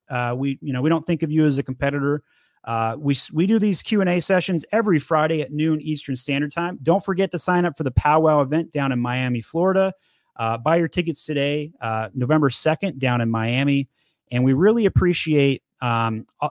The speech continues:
everything that you guys do to help each other as a selling community. If, if somebody asks a question, uh, that didn't get an answer, feel free to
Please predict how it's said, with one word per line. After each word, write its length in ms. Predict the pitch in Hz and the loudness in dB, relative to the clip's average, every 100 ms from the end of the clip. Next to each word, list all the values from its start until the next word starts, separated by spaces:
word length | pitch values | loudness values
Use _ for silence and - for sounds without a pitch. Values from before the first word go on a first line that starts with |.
| - | -4
everything 380 | 165 185 185 165 | -2 -2 0 -2
that 100 | 143 | 0
you 80 | |
guys 220 | 147 139 127 | 0 0 0
do 200 | 147 143 | 0 2
to 80 | |
help 280 | 120 156 156 - | 2 0 0 -2
each 220 | 147 - | -6 0
other 220 | 143 139 | 0 2
as 120 | 120 | 0
a 40 | 120 | -2
selling 360 | - 139 131 | -2 0 0
community. 460 | 123 135 147 143 143 | -2 -2 0 0 -2
If, 100 | 131 - | -6 -4
if 140 | 143 | -4
somebody 400 | - 220 214 190 | 0 2 2 0
asks 260 | 175 190 - | 0 -2 -4
a 60 | |
question, 560 | 143 160 156 - 151 135 _ _ _ - | 0 0 0 0 -2 -2 _ _ _ -10
uh, 140 | 117 | -6
that 140 | 117 131 | -2 0
didn't 220 | 180 196 | 0 2
get 120 | 175 | 4
an 100 | 165 | 4
answer, 360 | 151 156 - 147 | 4 4 4 2
feel 200 | - 185 | 4 2
free 240 | - 190 | 2 0
to 320 | 156 135 120 | 2 2 2